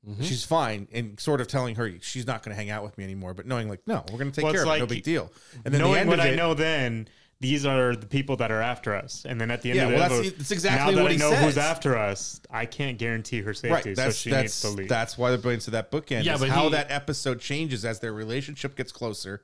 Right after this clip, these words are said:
Speaker 3: Mm-hmm.
Speaker 2: as he feels more confident that they're able to do what they can do. You know, that the, they break into Maya's apartment like it's no big deal.
Speaker 3: Mm-hmm.
Speaker 1: Yep.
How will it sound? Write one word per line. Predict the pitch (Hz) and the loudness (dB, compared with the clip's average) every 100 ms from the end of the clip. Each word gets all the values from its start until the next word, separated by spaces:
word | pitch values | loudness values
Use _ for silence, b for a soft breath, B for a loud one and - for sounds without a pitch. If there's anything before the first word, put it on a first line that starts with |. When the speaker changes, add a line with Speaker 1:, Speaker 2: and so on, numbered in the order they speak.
| - | -6
Speaker 3:
Mm-hmm. | 113 107 107 | -6 -4 -6
Speaker 2:
as | 110 110 | -6 -4
he | - 160 | 0 -2
feels | 139 147 147 127 | 0 0 0 0
more | 131 | -4
confident | - 127 127 113 104 - | -4 -4 -6 -8 -12 -14
that | 92 | -10
they're | 117 139 139 | -4 -4 -2
able | 139 131 | -4 -4
to | 120 | -8
do | 104 127 131 | -6 -2 -2
what | 113 123 | -4 -6
they | 127 | -8
can | 120 117 | -6 -8
do. | 101 135 131 101 95 _ _ _ _ _ _ | -4 -2 -2 -4 -8 _ _ _ _ _ _
You | 147 | -4
know, | 139 | -2
that | 113 135 | -2 -2
the, | 147 - - - | -4 -6 -14 -4
they | 180 | -4
break | 180 185 196 | 0 -2 0
into | 190 175 | 0 0
Maya's | 151 165 175 | 0 2 0
apartment | 151 139 220 240 147 | -2 0 0 0 -4
like | 139 139 | -6 -6
it's | 151 | -4
no | 180 170 | -2 0
big | 143 | 0
deal. | 123 254 - - | 2 0 -2 -6
Speaker 3:
Mm-hmm. | 123 | -2
Speaker 1:
Yep. | 123 107 | -2 -2